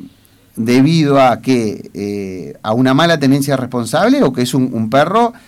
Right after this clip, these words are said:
que, eh, que realmente no tiene recuperación, porque es un perro que está desquiciado, que, que, que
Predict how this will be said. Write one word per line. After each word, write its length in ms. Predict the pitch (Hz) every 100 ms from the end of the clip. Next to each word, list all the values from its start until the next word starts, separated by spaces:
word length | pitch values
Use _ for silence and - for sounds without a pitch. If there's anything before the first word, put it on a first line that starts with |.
| _ _
que, 380 | 107 110 160 -
eh, 560 | 127 120 113 107 98 90
que 120 | 107
realmente 420 | 113 123 131 196 180
no 100 | 110
tiene 220 | 120 107
recuperación, 920 | 95 87 87 87 80 180 208 147 - - _ _ _ _ -
porque 260 | 95 95
es 100 | 104
un 140 | 107 95
perro 280 | 107 110 95
que 80 |
está 180 | 87 110
desquiciado, 800 | 95 92 135 - 185 226 180 117
que, 120 | 101 90 _
que, 120 | -
que 260 | - 85